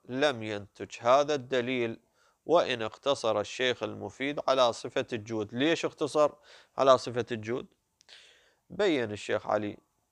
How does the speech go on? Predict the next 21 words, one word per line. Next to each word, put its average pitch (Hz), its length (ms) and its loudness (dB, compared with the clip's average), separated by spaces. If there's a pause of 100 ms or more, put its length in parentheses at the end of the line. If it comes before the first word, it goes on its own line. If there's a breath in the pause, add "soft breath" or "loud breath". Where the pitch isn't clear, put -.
(420)
قال: 139 240 6
"لأنها 143 680 0
ألصق، 131 500 0 (120)
أي 143 280 2
أقرب 175 560 2
إلى 127 160 0
اللطف". 110 1500 -2 (1600 loud breath)
وخلاصة 135 800 4 (100)
كلام 127 480 4
المفيد 117 680 -6
بناء 110 540 -4
على 107 140 2
هذا 113 340 -2
التقريب، 117 600 -8
راح 156 160 0
يلخصه 139 480 -2
الشيخ - 300 -8
علي، 117 260 -8 (320)
آه، 117 260 0
الشيخ 117 340 -2
حيدر: 113 360 -2